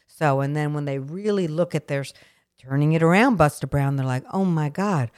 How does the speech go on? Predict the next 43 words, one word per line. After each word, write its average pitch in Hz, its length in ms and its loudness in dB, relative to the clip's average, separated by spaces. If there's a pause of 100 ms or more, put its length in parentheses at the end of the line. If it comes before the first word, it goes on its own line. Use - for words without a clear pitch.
(200)
I 180 180 0
just, 160 360 -6 (120)
I 143 140 -2
had 131 240 -2
no 127 180 2
idea 190 420 2
how 139 100 2
much 123 200 0
salt 131 280 0
was 127 140 -4
in 120 140 0
an 113 120 -2
olive. 110 340 -4
Who 240 220 0
knew?" 269 300 -2 (240)
Well, 277 100 -2
what 359 120 0
do 392 60 0
you 381 100 -2
think 381 260 -8
you 349 100 -4
like 349 260 2
it 247 100 4
for? 120 340 2
You 139 140 -4
think 208 280 -4
you 202 80 -2
like 185 240 0
that 277 180 -2
green 285 280 -4
thing, 285 280 0
whatever 285 300 -2
that 277 200 0
is, 294 200 0
with - 140 -4
that 160 200 -2
red 202 240 0
thing 247 180 -2
in 247 100 -2
the 240 60 -4
middle 247 280 2
of 254 140 -2
it? - 160 -4